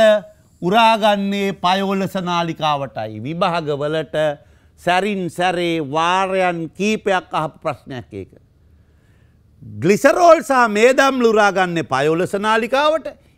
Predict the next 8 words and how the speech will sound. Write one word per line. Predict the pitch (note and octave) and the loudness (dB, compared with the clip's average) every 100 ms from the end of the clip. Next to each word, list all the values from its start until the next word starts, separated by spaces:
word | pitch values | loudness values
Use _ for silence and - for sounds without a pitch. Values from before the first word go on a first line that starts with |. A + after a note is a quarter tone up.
| - | -10
ඉතුරු | B3 D4 D4+ C4 G#3+ | -6 -2 0 0 0
ඒවා | D#3+ B2 F#2 - _ _ _ - G#2+ | -2 -4 -10 -18 _ _ _ -14 -6
ග්ලූකෝස් | C3+ D3 - E3 F3+ E3+ F#3+ | -4 -4 -4 -2 -2 -2 -6
වෙන්න | G#3+ A3 G#3+ | -4 -4 -6
පුළුවන්. | C#4 D4 C#4 G3 - _ _ _ _ _ _ _ _ _ _ _ _ _ _ _ - | -6 -6 -8 -10 -18 _ _ _ _ _ _ _ _ _ _ _ _ _ _ _ -10
ෆ්‍රුක්ටෝස් | C3+ B2+ _ F3+ D4 C#4+ F#3 | -8 -8 _ -2 -2 -2 -4
වෙන්න | A3+ B3 B3+ | -2 -2 -2
පුළුවන්. | D4+ E4 D#4 C4+ D4 | -4 -2 -2 -2 -10